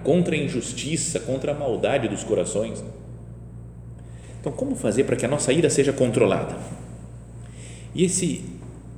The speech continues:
autor desse livro aqui que nós estamos, hum, é, comentando,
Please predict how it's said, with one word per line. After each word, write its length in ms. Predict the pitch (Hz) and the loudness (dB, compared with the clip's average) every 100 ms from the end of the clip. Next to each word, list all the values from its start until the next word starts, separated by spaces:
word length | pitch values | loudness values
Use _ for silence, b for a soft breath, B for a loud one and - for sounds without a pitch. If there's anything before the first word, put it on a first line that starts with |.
| - - - - | -16 -16 -16 -2
autor 380 | 113 98 135 117 | 0 4 8 8
desse 240 | 95 - | 6 2
livro 320 | 95 123 82 80 | 0 0 2 -2
aqui 140 | - | -4
que 60 | 85 | -4
nós 140 | 82 | -4
estamos, 720 | 85 90 82 82 - - - - - - - - 87 | -4 -4 -4 -2 -2 -4 -6 -10 -14 -14 -14 -12 -6
hum, 300 | 85 82 82 - - - - 90 | -4 -4 -4 -10 -12 -12 -8 -4
é, 460 | 85 71 67 64 - | -4 -4 -6 -6 -2
comentando, 640 | 95 87 - 143 98 78 | 0 0 2 2 4 0